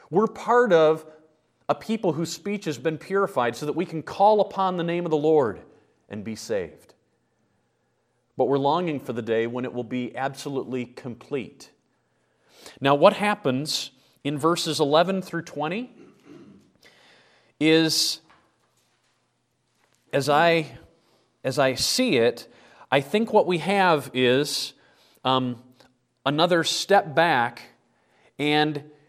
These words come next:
clarification specifically for the audience of this book, the Ju-, um, the Judean remnant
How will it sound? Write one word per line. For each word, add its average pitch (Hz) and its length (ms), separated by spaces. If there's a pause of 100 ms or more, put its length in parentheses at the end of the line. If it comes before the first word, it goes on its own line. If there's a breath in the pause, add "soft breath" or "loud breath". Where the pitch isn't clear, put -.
(480 soft breath)
clarification 185 1120
specifically 190 720
for 175 160
the 147 140
audience 165 480
of 135 160
this 151 180
book, 110 520 (1300)
the 127 160
Ju-, 117 480
um, 104 360 (380 soft breath)
the 123 460 (720)
Judean 165 840
remnant 110 760